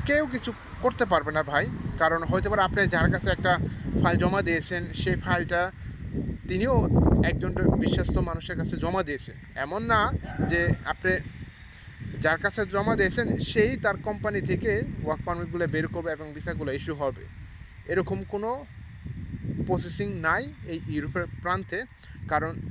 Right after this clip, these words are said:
যে কোনো কান্ট্রি যদি আপনি জমা দেন একটা ফাইল, সেক্ষেত্রে ওই দেশে অথরাইজ পারসন অর্থাৎ লোকাল লোকের সাথে কানেকশনের মাধ্যমে এই ফাইলগুলো প্রসেসিং হয়। আপনি তার সেকেন্ড পারসনের মাধ্যমে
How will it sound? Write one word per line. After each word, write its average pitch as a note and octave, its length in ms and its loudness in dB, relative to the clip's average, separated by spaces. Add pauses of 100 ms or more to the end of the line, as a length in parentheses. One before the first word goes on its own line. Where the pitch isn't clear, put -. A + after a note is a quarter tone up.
(200)
যে G#3 120 4
কোনো G#3+ 260 -4
কান্ট্রি A#3 340 -6
যদি G#3+ 280 -4
আপনি G3+ 220 -2
জমা G3 300 0
দেন F3 180 0
একটা F3 260 -2 (320)
ফাইল, F3+ 300 2 (540)
সেক্ষেত্রে A3+ 840 -2 (440)
ওই C4+ 200 -2
দেশে A3 300 2 (180)
অথরাইজ F#3 580 0 (120)
পারসন D3 500 -2
অর্থাৎ C#3 280 -4 (100)
লোকাল D#3+ 260 0 (360)
লোকের D#3+ 360 -2
সাথে D#3 240 -8
কানেকশনের D3+ 600 -6
মাধ্যমে D#3+ 360 -4 (200)
এই D#3+ 80 0
ফাইলগুলো D3+ 480 -4
প্রসেসিং C#3+ 440 -10 (120)
হয়। A#2+ 160 -6 (600)
আপনি D3+ 320 2
তার F#3+ 160 6 (880)
সেকেন্ড G#3 300 2
পারসনের G#3 440 0
মাধ্যমে G3+ 280 -2